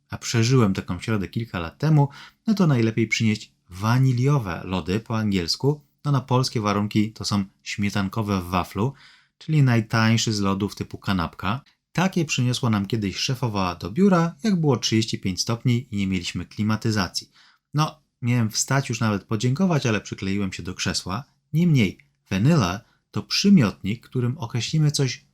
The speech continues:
przyjemnego, standardowego, znanego,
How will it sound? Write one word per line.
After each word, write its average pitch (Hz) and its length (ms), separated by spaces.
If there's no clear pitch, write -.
przyjemnego, 165 840
standardowego, 143 1120
znanego, 135 760